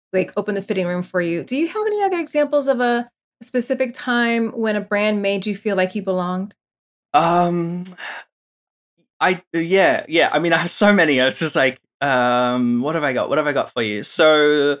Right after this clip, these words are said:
Speaker 2: there is an underwear brand here in Australia who have done a, a years-long campaign, like,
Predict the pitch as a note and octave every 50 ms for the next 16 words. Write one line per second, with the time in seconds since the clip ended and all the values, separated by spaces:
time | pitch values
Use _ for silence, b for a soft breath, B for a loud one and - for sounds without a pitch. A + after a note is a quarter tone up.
0 | - _ _ _ _ _ _ _ _ _ _ _ D3 C#3+ D#3 D3+ D3+ D3+ D#3 D#3
1 | D#3 D#3 D3+ D3+ C#3+ - - - _ _ _ _ _ - C#3+ C3 - A#2+ C3 C#3+
2 | C#3+ D#3 D3+ C#3+ C#3+ C#3 - - G2+ G2+ F#2+ F#2 F#2+ F#2+ G#2+ F3+ A3+ B3 - -
3 | _ _ _ _ _ - - B2 A#2+ A#2+ A#2+ A#2+ A#2 A2 G#2+ A#2+ - - - G#2
4 | G#2+ G2 G2+ G2+ G2+ G2 F#2+ G2 G#2 - - _ _ - B2 A2 G#2 G#2 G#2 G#2
5 | F#2+ - - - - - A2+ G#2 G2+ G2+ F#2+ F2 G2+ G#2+ A2 - _ _ _ _
6 | _ _ _ _ _ _ - B2+ A2 A2 A2+ A2 G#2+ G#2+ - - - A#2 A2 G#2
7 | G#2 G2 G#2+ A2+ B2+ C3+ C#3+ C#3+ C#3+ C#3 C3+ - - - G#2+ A#2+ A#2 A2 A2 A2
8 | A2 G#2+ - - A2 G2+ - G2 G2+ G#2+ F#2+ -